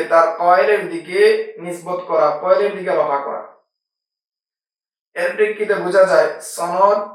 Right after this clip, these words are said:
এবং ইসনাদ উভয়টি কাছাকাছি অর্থে,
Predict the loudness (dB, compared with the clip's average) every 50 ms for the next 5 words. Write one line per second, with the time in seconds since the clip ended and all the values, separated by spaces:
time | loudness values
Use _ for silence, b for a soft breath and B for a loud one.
0 | -6 -4 -4 -2 -4 -4 -6 -6 -10 -12 -12 -10 -6 -2 0 0 0 0 -2 -6
1 | -14 -20 -20 _ _ _ _ _ _ _ -12 -10 -2 0 0 0 0 -2 -6 -10
2 | -12 -12 -10 -10 -10 -10 -12 -4 0 2 2 2 2 2 2 2 2 2 0 -2
3 | -4 -4 -6 -8 -10 -14 -16